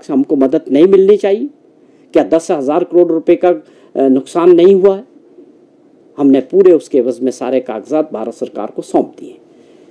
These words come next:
हम, हमारा स-, ये रा-, अधिकार है फेडरल सिस्टम में। जब हमारे सारे taxes, आप जीएसटी की बात करें, आप income tax की बात करें, जब central pool में जाते हैं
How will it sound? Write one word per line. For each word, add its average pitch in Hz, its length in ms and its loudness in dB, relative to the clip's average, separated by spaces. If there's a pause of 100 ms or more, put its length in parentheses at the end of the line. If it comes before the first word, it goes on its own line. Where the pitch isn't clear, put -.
(460)
हम, 139 160 2
हमारा 120 380 -4
स-, 135 180 -8
ये 135 200 4
रा-, 123 200 -4
अधिकार 170 420 0
है 113 200 -10 (540)
फेडरल 135 320 0
सिस्टम 170 440 0
में। 143 220 0 (540)
जब 190 220 2
हमारे 147 400 2
सारे 156 320 0
taxes, 143 580 -4
आप 120 260 -8
जीएसटी 160 420 0
की 190 160 -2
बात 135 300 -2
करें, 107 240 -6 (200)
आप 160 200 -2
income 185 300 4
tax - 300 -2
की 190 140 -2
बात 127 260 -4
करें, - 240 -8 (520)
जब 202 120 2
central 185 460 2
pool 208 300 0
में 180 140 4
जाते 139 420 -4
हैं 131 260 -8